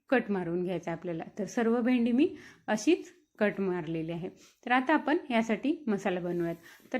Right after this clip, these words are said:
त्याच्यातूनच जे राहिलेलं कूट होतं ते आपल्याला मसाला बनवण्यासाठी एका प्लेटमध्ये घालून घ्यायचं आहे. अशा पद्धतीने केल्यामुळे आपला वेळ वाचतो.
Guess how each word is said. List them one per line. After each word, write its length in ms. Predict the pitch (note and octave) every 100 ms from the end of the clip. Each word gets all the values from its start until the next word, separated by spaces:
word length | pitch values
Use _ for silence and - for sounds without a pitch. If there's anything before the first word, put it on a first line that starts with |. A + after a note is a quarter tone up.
| A#3
त्याच्यातूनच 540 | C#4+ D#4+ D#4+ C#4+ D#4+ E4 - G3
जे 120 | B3+
राहिलेलं 400 | B3+ A3+ G#3+ A3+
कूट 300 | A3+ A#3+ A#3
होतं 260 | A3 G#3 C4 - -
ते 60 |
आपल्याला 440 | B3+ B3 A3+ A3+ D#4+ - - - _ -
मसाला 380 | A3+ A3+ B3+ B3+
बनवण्यासाठी 720 | A#3+ G#3+ G#3 G3+ G#3+ F#3 D4+ -
एका 180 | A3+ A3+
प्लेटमध्ये 600 | A3+ G#3 G3 G#3 G3 D4+ -
घालून 380 | G3 F#3 F3+ G3
घ्यायचं 300 | F#3+ F#3 F3
आहे. 200 | F3 F3 C4 - - _ -
अशा 180 | A3 C#4
पद्धतीने 500 | C#4+ B3 C4+ C#4+ C#4
केल्यामुळे 480 | C#4 C4 B3+ B3 D4+ -
आपला 240 | F#3+ A3
वेळ 240 | G#3+ G#3+ G#3
वाचतो. 420 | F#3+ - -